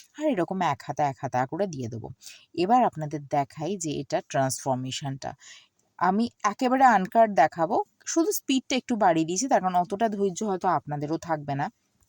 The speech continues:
এক একটা হতে ওই দু থেকে তিন মিনিট সময় লাগে, দেখে আপনি বুঝতেই পারবেন।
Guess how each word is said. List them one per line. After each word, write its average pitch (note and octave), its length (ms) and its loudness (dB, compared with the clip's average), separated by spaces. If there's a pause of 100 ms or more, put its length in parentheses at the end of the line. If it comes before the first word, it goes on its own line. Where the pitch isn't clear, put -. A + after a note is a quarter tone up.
(720)
এক A#3 160 2
একটা D#4 280 4
হতে A3 480 2 (180)
ওই D4 200 4 (120)
দু A#3+ 280 2
থেকে D#4 320 2
তিন A3 280 4
মিনিট G#3+ 280 4
সময় C#3+ 300 0
লাগে, C3 180 2
দেখে F#3 320 0
আপনি A#3+ 240 4
বুঝতেই G3 400 0
পারবেন। G#3+ 340 2